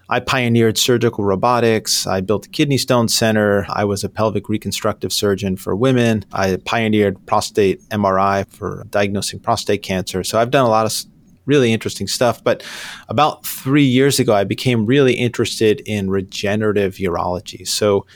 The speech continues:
helping men who no longer are able to get enough blood flow into the penis to cause a rigid erection, helping them rebuild blood vessels and regenerate the signal that they need to,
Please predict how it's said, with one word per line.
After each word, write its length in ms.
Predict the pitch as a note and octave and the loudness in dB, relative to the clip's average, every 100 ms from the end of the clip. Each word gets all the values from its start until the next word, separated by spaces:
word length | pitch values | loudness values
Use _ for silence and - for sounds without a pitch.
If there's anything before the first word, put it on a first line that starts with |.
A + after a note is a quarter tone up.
| - _ | -20 _
helping 600 | - C#3+ D3+ - B2 G#2+ | -2 0 0 0 0 0
men 540 | G2+ G#2 G#2 G#2 G2+ - - | 0 0 0 0 -4 -8 -10
who 500 | - G#2+ G#2 G2+ - | -2 0 0 -4 -6
no 200 | G#2+ B2 | -2 2
longer 380 | A#2+ A#2 A2+ G#2 | 4 2 2 2
are 160 | F#2+ - | 0 -2
able 320 | G#2+ A2+ G#2 | -2 -2 -4
to 120 | - | -4
get 160 | G2 G#2 | -2 -2
enough 280 | G#2+ A2 - | 0 -4 0
blood 200 | A2 G#2 | 0 0
flow 240 | - G2+ | -2 -2
into 200 | G2 - | -2 -6
the 100 | G2+ | -12
penis 380 | - D#3+ C3 - | -6 -2 -2 -2
to 80 | G#2 | -6
cause 360 | - G2+ G#2 F#2+ | -4 0 0 0
a 60 | |
rigid 300 | F#2 G#2 G2+ | -2 0 0
erection, 560 | G2+ A#2+ C3 - G2 - - - - - _ | 0 0 -2 -4 -4 -8 -14 -20 -20 -20 _
helping 540 | - C#3+ D3 - B2 G#2 | -2 -2 0 0 0 0
them 400 | A2+ A2+ G#2+ G2 | 2 2 2 0
rebuild 720 | G#2 A#2 A#2 A2 A2 G#2+ - | 0 0 0 2 2 2 0
blood 240 | G#2 G2+ | 0 0
vessels 520 | G2 F#2+ - F2+ - - - | 0 -2 -6 -8 -10 -12 -12
and 300 | G#2 G2 F#2 - - _ _ _ _ | -6 -4 -6 -8 -18 _ _ _ _
regenerate 800 | A2+ A#2+ A2 B2 B2 A2+ G#2 G2 - | -2 -2 0 0 2 2 2 0 -6
the 160 | G#2 G2+ | -10 -6
signal 560 | - A3 C#3+ G#2+ G2 - _ | 0 2 2 0 0 -6 _
that 180 | - A2+ | -4 0
they 180 | A#2+ A2+ | 2 2
need 520 | G#2+ G#2+ G#2 G#2 F#2+ | 2 2 2 0 -2
to, 480 | - - F#2+ F#2+ | -8 -4 -4 -4